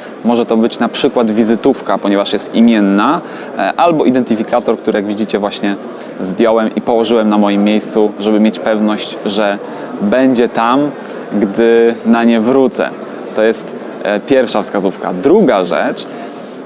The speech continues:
e, pamiętajcie, żeby n-, nie obawiać się zapytać, czy to miejsce jest wolne. Kiedy mamy tak dużą salę i biletowane wejściówki,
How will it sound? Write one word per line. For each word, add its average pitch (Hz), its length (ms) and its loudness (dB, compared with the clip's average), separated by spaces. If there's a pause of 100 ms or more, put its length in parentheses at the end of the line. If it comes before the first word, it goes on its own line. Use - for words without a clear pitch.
e, 104 280 0 (140)
pamiętajcie, 127 460 2
żeby 139 240 2
n-, 131 260 4
nie 127 300 4
obawiać 120 440 2
się 87 280 -2 (560)
zapytać, 110 840 -2
czy 117 140 -2
to 170 240 0
miejsce 143 500 2
jest 120 180 4
wolne. 113 480 2 (460)
Kiedy 120 460 2
mamy 120 240 4
tak 143 180 2
dużą 143 300 4
salę 131 600 2
i 107 100 2
biletowane 123 680 2
wejściówki, 123 840 0